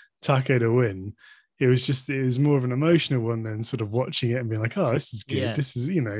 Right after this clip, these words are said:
Speaker 1: like, really kind of
Speaker 2: You weren't watching it with that analytical sort of
Speaker 1: No,
Speaker 2: brain.
Speaker 1: I
Speaker 2: You
Speaker 1: don't know.
Speaker 2: were
Speaker 1: I was just fully in the moment, but it was great. It was so great. And there were points where I really <laughs> didn't think he was gonna win either. You know, it really did look like it was gonna go the other way. But yeah, what did you make of this one?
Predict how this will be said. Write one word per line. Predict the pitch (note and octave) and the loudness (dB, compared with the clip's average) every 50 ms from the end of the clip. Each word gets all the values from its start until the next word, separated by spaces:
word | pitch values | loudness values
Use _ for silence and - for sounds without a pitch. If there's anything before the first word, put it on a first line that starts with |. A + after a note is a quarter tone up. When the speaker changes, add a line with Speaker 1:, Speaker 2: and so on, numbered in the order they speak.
| A2 A2 | -6 -6
Speaker 1:
like, | G#2+ A2+ - - - - - _ _ _ _ | -8 -10 -12 -14 -20 -20 -20 _ _ _ _
really | C#3 B2+ B2 A2+ A2+ | -2 0 0 0 0
kind | B2+ C#3 A2+ | -2 -4 -4
of | A2 A#2 - | -6 -8 -12
Speaker 2:
You | - - C#3 C3+ | -10 -8 -4 -2
weren't | C#3+ C#3 C3+ - | 0 0 0 0
watching | C3 C3+ G#2 - - - C#3+ C3+ | 0 -2 -2 -2 -4 -4 -4 -2
it | B2+ B2+ - | -2 -2 -2
with | B2 A2+ | -2 -2
that | B2 A#2+ - - A#2+ | -2 -2 -2 -2 -4
analytical | B2 B2 A#2+ A#2 B2 A#2+ A#2 - - - - A2+ A2 G#2 G2+ G2+ G2+ | -2 -2 -2 -2 -4 -4 -6 -8 -14 -12 -10 -8 -8 -8 -8 -10 -12
sort | - - D#3 | -6 -2 2
of | E3 F3+ | 4 6
Speaker 1:
No, | F3 | 6
Speaker 2:
brain. | D#3+ D#3 D#3 | 6 6 4
Speaker 1:
I | D3+ C#3+ C3 | 4 4 4
Speaker 2:
You | C#3 | 4
Speaker 1:
don't | D3 D3 C#3+ | 6 6 6
know. | C#3 | 6
Speaker 2:
were | C#3 C3+ B2+ B2+ | 6 4 4 4
Speaker 1:
I | |
was | B2+ B2+ C3 | 2 0 0
just | - D3 C3+ - - - | -2 -4 -6 -6 -2 0
fully | D3+ D3 C#3 | 2 4 4
in | C3 C3 | 4 4
the | C3 | 4
moment, | B2+ C3 C#3+ D3 C#3 B2+ A#2+ D3 | 4 4 4 4 2 2 0 0
but | D3+ D3 | 0 2
it | C#3+ | 2
was | D3 D3+ C3+ | 2 2 0
great. | - - E3+ F3 F3 D#3 B2 C#3+ A3+ C4+ A3+ | 4 4 6 6 6 6 4 0 -4 -6 -6
It | D#3 | -4
was | D3 C#3+ C#3 C3+ - | -2 -2 -2 -2 2
so | - E3+ D#3+ C#3+ | 2 4 4 4
great. | B2+ C#3+ C#3 C3 A#2+ | 4 2 0 2 0
And | B2+ C#3 | 0 2
there | D3 D3+ | 4 4
were | D3+ C3+ | 4 2
points | - - F#3+ F#3 F#3 F3+ D#3+ - | 2 2 4 4 4 4 2 -2
where | D3+ C#3 | -2 0
I | C#3+ | 0
really | C#3+ C#3+ D3 C#3+ C#3 C3+ | 0 0 0 0 -2 -4
<laughs> | |
didn't | B2+ - - G3+ F#3 | -4 -2 -2 -2 -2
think | - - G#3 - - | -2 -4 -4 -4 -2
he | - A#3+ | -2 -2
was | G3 - | -2 -2
gonna | - - - F3+ D#3 | -4 -4 -2 -2 0
win | D#3 C#3+ - - D#3 | 0 -2 -2 -2 -2
either. | D3 C#3+ C3 - - - - - _ _ G#3 B3+ A#3+ A#3+ A#3+ A#3+ A3 F3+ - - | -2 -4 -6 -6 -8 -10 -10 -10 _ _ -2 0 0 -2 -2 -2 -2 -2 2 2
You | D#3+ D#3 | 4 6
know, | D#3 | 6
it | D3+ | 6
really | D3+ D#3 D#3 D3+ C#3+ | 6 6 4 4 4
did | B2+ D3 C#3 B2+ | 2 0 0 2
look | C3+ D3+ D#3 D3+ - | 0 0 0 0 -2
like | C#3 C3 B2+ C#3 | -2 -2 0 -2
it | D3 D3 | -2 -2
was | C#3+ C3 | -2 -2
gonna | D3 C3 C3 A#2+ | -2 -2 0 0
go | C#3 C3 B2+ B2 | 2 2 2 2
the | B2 B2 | 2 0
other | A#2+ A#2 B2 | 0 0 0
way. | B2 B2+ B2 A#2 A2+ | 0 0 0 0 -2
But | A2 C#3+ F#3 | -2 -2 -2
yeah, | F3 D3 | -2 0
what | C3+ C#3+ D#3+ D#3 | 0 2 2 0
did | D#3 C#3+ | 0 0
you | D#3 D3+ | -2 -2
make | C#3 C3 B2+ - | -4 -4 -6 -8
of | A2 | -12
this | G#2+ - - | -16 -16 -14
one? | D#3 D3+ D3 C3 | -12 -12 -12 -12